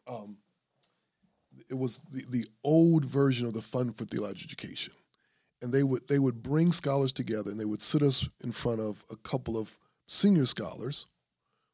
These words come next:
who would offer us advice and mentor us. Well, my friend, he was in a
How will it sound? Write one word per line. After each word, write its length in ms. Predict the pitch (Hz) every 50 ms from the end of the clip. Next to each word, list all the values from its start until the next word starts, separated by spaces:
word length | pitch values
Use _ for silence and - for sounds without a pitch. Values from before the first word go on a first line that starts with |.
| _ _
who 100 | - 143 131
would 260 | 123 123 120 - - - _ _ -
offer 440 | 131 131 127 - - 123 117 - -
us 280 | 120 113 110 - - - -
advice 400 | - 107 120 110 104 107 - -
and 100 | - 143
mentor 340 | 180 214 214 - - - -
us. 260 | - - - - - - _ _ _ _ _ _ _ _ _ _ _ _ _ _ _ _ _ _ - - - - - - - _
Well, 140 | - 147 143
my 120 | 135 127 123
friend, 480 | - - - 240 254 214 156 127 120
he 80 | 117 120
was 140 | 123 120 117
in 100 | 120 113
a 120 | 113 127